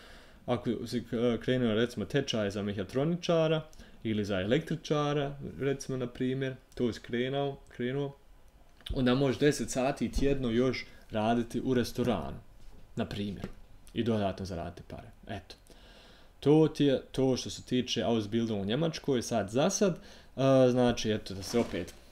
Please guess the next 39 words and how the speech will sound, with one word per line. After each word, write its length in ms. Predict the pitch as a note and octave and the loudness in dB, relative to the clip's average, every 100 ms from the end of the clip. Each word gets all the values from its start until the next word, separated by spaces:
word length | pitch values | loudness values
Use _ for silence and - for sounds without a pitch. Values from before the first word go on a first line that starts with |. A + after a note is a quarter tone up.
| - - | -20 -12
e, 40 | A#2 G#2 F2+ - | -8 -6 -6 2
ponovimo 380 | D3+ D#3+ D3 C3+ | 4 6 4 4
kratko, 400 | D#3+ D#3 - C3+ - | 2 2 0 -4 2
treba 300 | C3 A2+ G2+ | 4 4 2
ti 140 | - - | -2 0
firma, 360 | D#3 D#3+ D#3+ - - - - - | 6 8 6 0 -8 -20 -20 -14
treba 380 | - A#2+ G#2 G2 | -2 0 2 0
ti 160 | F#2+ A2 | -2 2
možda 280 | A2+ G#2+ G2 | 4 4 4
jezik 380 | G#2 A#2+ D3 D#3 - - - - | 6 6 4 -2 -10 -20 -20 -10
u 80 | C3+ | -4
nekim 420 | C3+ - C3 B2 | -4 -2 -2 -2
firmama, 520 | B2+ C3+ C3 B2+ B2+ B2 - - - | 0 0 0 -2 -4 -8 -16 -20 -18
treba 300 | - A#2 G#2 | 0 2 2
ti 100 | F#2+ | 0
dokumente 500 | F#2+ G#2 G#2+ C#3 D3 | -4 -4 -2 0 0
različite, 800 | C3+ C3+ C3+ C#3 C3 B2+ B2+ B2 | 0 0 0 -2 -6 -2 0 2
što 140 | G#2+ A2+ | 0 -2
moraš 240 | A#2 G#2 | -2 -2
kod 140 | - G2 | -4 -4
ambasade 580 | F#2+ - A2+ B2 C3 | -6 -2 2 2 2
vidjeti, 380 | B2+ C#3 B2+ - | 0 -2 -4 -8
sa 140 | G2 G2 | -10 -6
firmom 440 | - E3 F3 D#3+ | 2 4 4 4
vidjeti 420 | E3 D#3 D3 D3 - - - | 2 0 -2 -6 -8 -10 2
i 240 | F3+ E3+ - - | 6 6 4 -4
moraš 340 | C3 C#3+ B2 - | 4 6 6 6
sačekati 560 | C3 - C3+ A#2+ A#2 | 2 2 0 -2 0
ili 140 | A2+ A2 | 0 2
agencija 520 | G#2 A#2 B2+ B2+ A2+ | 2 2 2 2 0
u 40 | |
Njemačkoj 580 | G#2 A#2 B2+ A2+ - A#2 | 2 2 2 0 0 2
hoće 280 | G#2+ A2+ - | 4 4 2
nekoga 380 | A2 - F#2 - | -4 -4 -8 -6
drugog 380 | G#2 D#3+ E3+ D3 | 4 8 8 8
izabrati 540 | C3 C3+ C3 B2+ A#2 | 4 4 2 0 -2
za 180 | A#2 A#2 | 0 0
taj 160 | A2+ | -2
posao 580 | G2+ G#2+ G#2 - F#2+ F#2+ | -2 -2 -4 -2 -4 -4